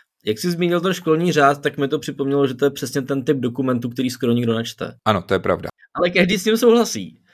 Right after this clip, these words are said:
Speaker 1: Což je vlastně to, o čem se dneska bavíme, takové to privacy policy a podmínky použití v jednom.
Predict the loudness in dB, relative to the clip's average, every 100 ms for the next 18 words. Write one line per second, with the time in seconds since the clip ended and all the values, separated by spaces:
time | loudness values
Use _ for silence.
0 | -20 _ _ _ -6 -2 0 0 0 0
1 | 2 4 4 2 -2 -2 -2 -2 -2 -2
2 | 0 0 0 0 -2 0 0 0 0 0
3 | 2 2 2 0 -2 0 0 2 2 0
4 | -2 -2 -2 -2 -2 0 0 0 -2 2
5 | 2 2 -4